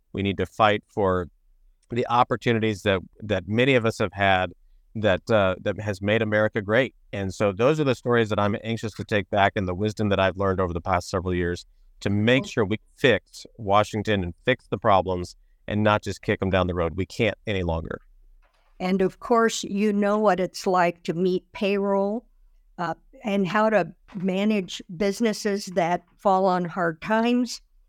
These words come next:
Speaker 2: how to solve problems. You're not the, uh, elected official that has never earned money other than from a government position. And I think that is extremely important. And I think that's what the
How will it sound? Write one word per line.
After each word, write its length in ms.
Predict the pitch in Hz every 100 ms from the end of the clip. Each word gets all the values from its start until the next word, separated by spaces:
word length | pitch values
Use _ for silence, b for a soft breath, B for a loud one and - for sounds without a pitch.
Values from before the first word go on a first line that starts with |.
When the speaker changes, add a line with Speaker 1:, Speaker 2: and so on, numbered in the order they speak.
| _ _ -
Speaker 2:
how 260 | 208 202 196
to 300 | - 196 185
solve 400 | - 196 175 165
problems. 680 | - 226 226 220 220 214 - _ _ _ _ _ _ _ _ _ _ 311 _ _ -
You're 220 | 233 269
not 420 | 247 220 226 226 _ _ _ _ -
the, 420 | 190 208 185 180 _ -
uh, 240 | 208 180 170 _ _ _ -
elected 440 | 226 214 226 233 196
official 580 | - 214 208 220 202 -
that 400 | 196 175 180 - _ _ -
has 380 | 156 202 196 175
never 500 | 196 208 190 190 190 -
earned 340 | 196 196 180
money 420 | 185 202 202 185 -
other 260 | 202 196 185
than 320 | 190 180 185 _
from 300 | - 196 190 170
a 80 |
government 560 | 165 208 190 190 180 185
position. 640 | 196 170 190 180 170 156 -
And 260 | 190 180 -
I 140 | 220 214
think 300 | 220 196 196
that 180 | 202 196
is 160 | 170
extremely 720 | 185 - - 220 208 190 175
important. 500 | 170 160 175 - 180
And 120 | 185 240
I 80 |
think 220 | 277 247 220
that's 260 | 208 -
what 180 | 220 -
the 140 | 180